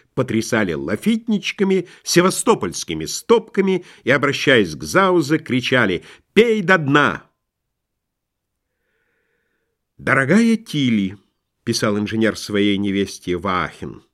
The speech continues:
«вот уже десять дней я живу в Черноморске, но к работе в концерне «Геркулес» ещё не приступил.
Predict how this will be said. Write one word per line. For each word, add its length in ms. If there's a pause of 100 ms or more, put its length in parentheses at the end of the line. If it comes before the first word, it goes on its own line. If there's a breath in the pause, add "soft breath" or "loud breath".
(560)
«вот 180
уже 180
десять 600
дней 320
я 180
живу 240
в 80
Черноморске, 960 (640 soft breath)
но 180
к 80
работе 500
в 80
концерне 580
«Геркулес» 640
ещё 340
не 100
приступил. 640